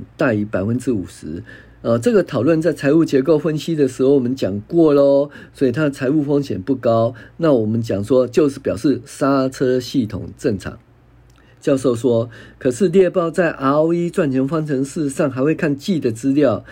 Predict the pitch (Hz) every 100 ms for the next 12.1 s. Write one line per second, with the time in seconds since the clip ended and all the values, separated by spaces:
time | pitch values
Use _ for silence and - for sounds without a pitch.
0 | - - 127 135 165 147 156 151 175 180
1 | 156 135 113 113 156 135 135 139 139 135
2 | 143 151 143 135 143 151 156 - - _
3 | - 127 139 127 131 139 131 143 - -
4 | _ 165 160 147 156 - 254 208 202 202
5 | 160 156 196 147 113 127 143 156 160 160
6 | 156 160 175 151 123 120 117 135 110 92
7 | 101 101 90 139 95 - - - _ -
8 | 175 139 196 151 151 156 147 175 135 104
9 | 117 117 147 120 120 120 120 113 87 98
10 | - - - 139 202 - 151 180 185 180
11 | 139 147 156 - 139 147 139 - 175 135